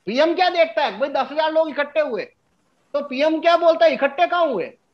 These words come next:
क्या भाई, वो शहर से बीस किलोमीटर दूर किसी ground में, कहो, "होने दे, मर्जी पड़े जो करने दे।" पर जैसे ही पता लगता है, भाई, ये तो यहाँ शहर के बीच में इकट्ठे हुए, तो वो देखता है, तो दर्शक कितने हो गए, तो एक लाख लोग देख रहे हैं उनको।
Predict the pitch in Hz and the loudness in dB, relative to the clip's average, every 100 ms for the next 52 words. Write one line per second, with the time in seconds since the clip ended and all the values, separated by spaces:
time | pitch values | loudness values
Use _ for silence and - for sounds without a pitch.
0 | _ 285 302 339 330 320 254 240 277 320 | _ -2 0 2 2 2 2 2 2 -2
1 | 294 294 - 320 311 311 302 320 285 330 | -4 -10 -8 -6 -4 -6 -4 -4 -4 -4
2 | 302 247 262 285 269 151 - 277 247 294 | 2 4 4 4 2 0 0 0 2 0
3 | 320 330 311 269 285 285 285 294 285 233 | 2 4 2 0 -6 -4 -4 -4 -4 -6
4 | 196 151 - _ _ _ _ _ _ _ | -8 -14 -20 _ _ _ _ _ _ _
5 | 294 269 240 247 339 311 311 330 330 320 | 0 4 4 4 0 4 4 6 4 4
6 | 330 320 330 277 254 311 320 311 349 - | 2 4 2 4 4 4 2 2 0 0
7 | 240 254 302 302 302 349 349 311 294 240 | 0 2 -2 -4 -4 -4 0 2 2 -2
8 | 151 233 262 285 294 311 320 320 311 254 | -4 -2 -2 0 -2 0 -2 0 0 0
9 | 220 339 - 294 339 320 240 196 233 214 | -4 -6 -8 -6 0 0 0 -4 -2 -4
10 | 254 294 302 302 302 285 285 359 359 349 | -2 -2 -2 -6 -6 -6 -2 -4 -4 -8
11 | 330 | -10